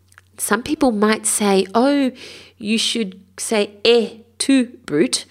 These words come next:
but this is Latin, and it's Et tu, Brute. Technically, it's actually Et tu, Brute. Uh, yes, I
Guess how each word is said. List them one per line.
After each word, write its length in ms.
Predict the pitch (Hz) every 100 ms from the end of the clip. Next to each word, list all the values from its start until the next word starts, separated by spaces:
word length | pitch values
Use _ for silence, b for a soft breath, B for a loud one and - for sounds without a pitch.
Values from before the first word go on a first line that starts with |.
| B B B B
but 120 | - 226
this 140 | 359
is 140 | 370
Latin, 720 | 269 285 370 349 170 113 - - _ B B B B B _ -
and 600 | 220 220 214 214 208 214
it's 200 | 214 - -
Et 380 | 202 - - - _ _
tu, 420 | - 214 196 240 226
Brute. 460 | 214 240 - - - _ -
Technically, 440 | 440 - - 135
it's 120 | 139
actually 340 | 185 - 139 -
Et 260 | 170 - -
tu, 200 | - 170 -
Brute. 460 | - 220 - - - - B B B B B B B -
Uh, 1040 | 170 170 165 160 156 156 156 151 147 110 - _ -
yes, 400 | 196 233 226 -
I 560 | 170 175 165 160 160